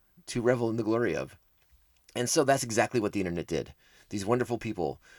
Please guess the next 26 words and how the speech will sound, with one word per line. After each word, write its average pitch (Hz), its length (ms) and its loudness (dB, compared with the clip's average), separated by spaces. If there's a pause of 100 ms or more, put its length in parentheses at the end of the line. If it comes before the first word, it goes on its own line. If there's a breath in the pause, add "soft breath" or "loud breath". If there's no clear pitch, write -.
with 117 80 -10
the - 80 -2
patience 101 420 -4
and 82 100 -8
the 82 40 -6
skills 80 540 0
and, 85 240 -4
and 80 220 -4
the, 80 180 -4
and 82 220 -6
the, 78 200 -4 (280 loud breath)
the 95 100 -2
time 90 480 2 (960 soft breath)
translated 127 800 2 (540 soft breath)
what 101 160 4
was 104 100 4
on 98 140 4
that 90 120 0
screen 90 280 -2
cap, 82 320 4 (480 soft breath)
on 110 180 2
the 104 100 4
screen 95 320 -4
grab, 78 380 2 (460 soft breath)
the - 100 -6
Aurebesh, 101 640 4